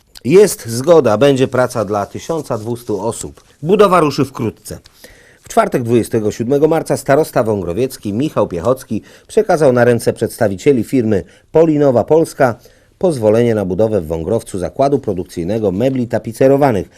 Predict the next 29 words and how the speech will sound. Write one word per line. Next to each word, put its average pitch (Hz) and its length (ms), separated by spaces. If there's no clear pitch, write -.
Pracę 208 300
ma 147 120
znaleźć 123 320
blisko 101 360
pięciuset 147 560
bezrobotnych 101 580
z 90 80
okolicznych 92 500
miejscowości. 82 720
Miłośnik 165 440
kolejnictwa 123 680
zatrzymany. 107 640
Funkcjonariusze 151 680
pionu 120 280
kryminalnego 113 640
Komendy 107 360
Powiatowej 101 440
Policji 117 360
w 123 40
Wągrowcu 139 520
zatrzymali 123 540
na 120 100
gorącym 139 460
uczynku 127 340
mężczyznę, 127 500
który 107 260
dokonał 98 360
kradzieży 120 400
fragmentu 117 580